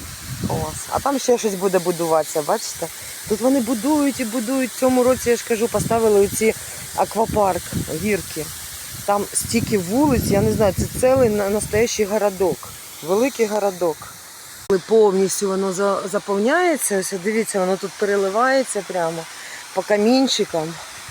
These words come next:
Ось так. Сюди стикає. Клас. Ось і черепаха. Ляпа. Ось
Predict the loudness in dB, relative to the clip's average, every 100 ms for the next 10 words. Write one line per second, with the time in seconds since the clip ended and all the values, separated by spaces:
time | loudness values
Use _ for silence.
0 | -10 -10 -10 -14 -16 -16 -14 -2 0 2
1 | 0 -2 -4 -4 -8 -10 -12 -14 -14 -16
2 | -14 -14 -14 -14 -12 -6 -2 0 0 0
3 | -4 0 2 4 0 -2 -8 -12 -14 -14
4 | -14 -14 -14 -14 -14 -14 -12 -12 -6 0
5 | 2 2 0 -2 -4 -8 -12 -14 -16 -14
6 | -4 2 4 4 4 0 0 2 2 2
7 | 0 -2 -4 -8 -12 -14 -16 -16 -16 -16
8 | -16 -16 -14 -8 -4 -4 -4 -8 -8 -10
9 | -12 -14 -16 -16 -14 -14 -12 -14 -14 -8
10 | -4 -4 -6